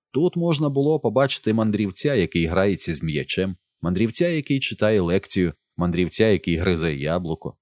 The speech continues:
мандрівця суворого, замисленого, втомленого, розлюченого і навіть мандрівця, який регочеться на всю губу. Ці сучі діти навіть малювали на нього шаржі і чіпляли їх на найвидніших місцях.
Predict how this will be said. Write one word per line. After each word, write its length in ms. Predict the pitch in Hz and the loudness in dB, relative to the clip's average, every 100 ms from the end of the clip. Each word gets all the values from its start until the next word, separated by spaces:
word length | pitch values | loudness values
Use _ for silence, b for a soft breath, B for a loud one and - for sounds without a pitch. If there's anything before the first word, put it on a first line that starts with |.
| _ | _
мандрівця 560 | 90 85 82 80 85 80 | -4 -2 -2 -2 -2 0
суворого, 640 | - 80 67 92 107 87 | 0 -2 0 2 2 0
замисленого, 800 | 85 87 71 87 - 87 78 71 | 0 -2 -2 -4 -2 -2 -2 -6
втомленого, 720 | 69 - 90 113 113 87 80 | -4 2 2 2 0 0 0
розлюченого 800 | 76 80 80 107 - 101 76 76 _ _ _ | -2 -2 -2 -2 -2 -4 -2 -6 _ _ _
і 240 | 95 92 85 | 0 0 2
навіть 340 | 92 87 - | 0 0 0
мандрівця, 680 | 95 82 80 76 - 98 - 98 | -2 0 -4 -2 0 0 -2 0
який 440 | 92 85 92 85 | 0 0 0 2
регочеться 640 | 98 87 85 - 82 - | 2 0 -2 -4 -4 -4
на 80 | 80 | -2
всю 260 | 78 - 73 | -2 -2 -2
губу. 340 | 78 65 - _ _ _ _ _ - | -6 -6 -12 _ _ _ _ _ -8
Ці 200 | - 202 | -4 -2
сучі 420 | 156 196 - 156 139 | 2 2 2 2 0
діти 500 | 143 175 - 92 92 | 0 -2 0 0 2
навіть 380 | 123 123 - | 2 0 0
малювали 520 | 127 123 131 127 123 117 | 0 2 4 4 2 2
на 120 | 120 | 2
нього 280 | 123 107 107 | 2 2 0
шаржі 480 | - 139 92 92 | 0 0 0 -2
і 40 | 87 | -2
чіпляли 540 | - 113 123 117 107 | -2 -2 2 2 2
їх 240 | 107 107 107 | 0 -2 0
на 140 | 101 | 0
найвидніших 840 | 104 101 98 92 98 - 87 - | 0 0 0 0 -2 -2 -4 -2
місцях. 580 | 92 - - - - | -2 -2 -6 -8 -10